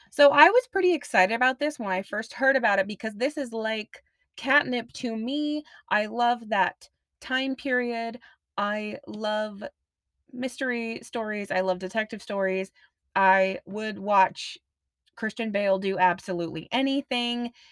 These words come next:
And I, I've mentioned several times, I live in the Southwest. I am very, very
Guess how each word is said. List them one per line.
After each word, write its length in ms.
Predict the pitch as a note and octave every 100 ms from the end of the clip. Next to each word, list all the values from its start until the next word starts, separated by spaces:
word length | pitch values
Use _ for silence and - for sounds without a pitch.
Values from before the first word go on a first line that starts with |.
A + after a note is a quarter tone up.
| _ _ _ -
And 680 | G#3+ F#3+ F#3+ F#3 F#3 F#3 - -
I, 480 | F#3+ F#3+ F#3+ F#3+ - _ _ _ -
I've 180 | A3 A3
mentioned 420 | B3 C#4+ C#4 B3
several 220 | A3+ G#3
times, 320 | G#3+ G3+ G3 -
I 400 | G3+ G3+ G3+ F#3+ - _ _
live 540 | A3 A3 G#3+ G3+ F#3 - -
in 340 | G3 F#3+ F#3+
the 100 | F#3+
Southwest. 720 | - F#3+ F3+ G3+ G3+ G3 - -
I 300 | F3+ F3+ F#3 - _ _ -
am 240 | G3+ G#3 -
very, 760 | G3+ G3 G#3 C4 B3+ B3 A#3+ -
very 580 | G#3 G#3 G#3 G#3 G3+